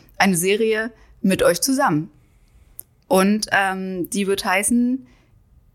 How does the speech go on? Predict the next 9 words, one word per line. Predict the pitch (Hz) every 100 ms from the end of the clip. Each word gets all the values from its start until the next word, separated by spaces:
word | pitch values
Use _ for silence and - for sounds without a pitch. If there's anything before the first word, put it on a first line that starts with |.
| -
ja, | - 185
ich, | 170
ich | - - - 180
will's | 175
nicht | 190 -
falsch | 185 180
aussprechen, | 196 - 202 -
Iwa-, | - 185 165 156 196 226 233 233 - - _ _ _ _ _ _ _ -
Iwaju, | 190 180 170 175 220 247 285 311 370